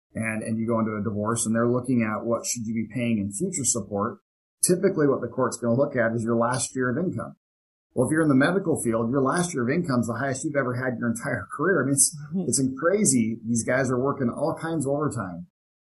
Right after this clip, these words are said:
Speaker 1: And, and then we have to kind of figure out, well, how does that reflect? The other, the other industry that I saw that happen in is the mortgage industry.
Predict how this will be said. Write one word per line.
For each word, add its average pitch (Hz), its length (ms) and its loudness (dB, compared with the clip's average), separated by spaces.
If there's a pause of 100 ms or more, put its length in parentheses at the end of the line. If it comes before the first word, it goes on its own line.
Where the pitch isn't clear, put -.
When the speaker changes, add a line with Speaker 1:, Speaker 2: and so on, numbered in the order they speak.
(220)
Speaker 1:
And, 117 340 0 (140)
and 120 120 -2
then 127 80 0
we 131 100 2
have 143 140 0
to 139 60 -4
kind 139 180 -2
of 127 100 -4
figure 123 220 0
out, 110 120 0
well, 113 180 -4 (140)
how 143 100 -4
does 143 180 2
that 127 120 0
reflect? 117 380 -2
The 131 100 4
other, 139 260 4 (160)
the 120 100 -2
other 135 200 2
industry 117 380 0
that 107 240 -2
I 107 40 -10
saw 107 220 2
that 110 160 -4
happen 107 260 -4
in 104 120 0
is 101 100 -2
the 110 100 -2
mortgage 131 380 0
industry. 85 360 -10